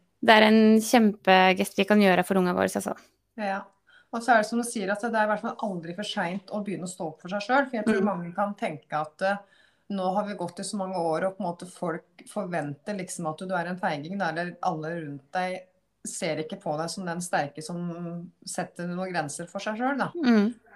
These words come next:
Speaker 2: Eh, men det er jo aldri for sent. Det er bare at du må ha de riktige verktøyene og finne ut på en måte hvordan du klarer å stå opp for deg selv, for du må jo begynne litt inni deg selv.
Speaker 1: Ja. Eh,
Speaker 2: Eh.
Speaker 1: når du sier det, så tenker jeg litt i forhold til det, eh, når du bestemmer deg, eller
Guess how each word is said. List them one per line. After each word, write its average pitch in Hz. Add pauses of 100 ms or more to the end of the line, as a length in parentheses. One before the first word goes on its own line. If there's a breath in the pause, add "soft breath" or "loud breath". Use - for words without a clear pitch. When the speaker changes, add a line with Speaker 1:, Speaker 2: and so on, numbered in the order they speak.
(280 soft breath)
Speaker 2:
Eh, 214
men 220
det 226
er 220
jo 233
aldri 185
for 247
sent. 262
Det 220
er 240
bare 220
at 202
du 196
må 214
ha 202
de 208
riktige 190
verktøyene 190
og 202
finne 165
ut 170
på -
en 196
måte 175
hvordan 175
du 185 (280)
klarer 165
å 170
stå 208
opp 202
for 233
deg 233
selv, 294 (100)
for -
du 220
må 196
jo 208
begynne 190
litt 196
inni 170
deg 170
selv. 294 (520)
Speaker 1:
Ja. 240 (540 loud breath)
Eh, 254
Speaker 2:
Eh. 214 (520 soft breath)
Speaker 1:
når 269
du 269
sier 247
det, 254
så 269
tenker 226
jeg - (100)
litt -
i 220
forhold 202
til -
det, 214 (500)
eh, 214
når 233
du 214
bestemmer 196
deg, 202
eller 214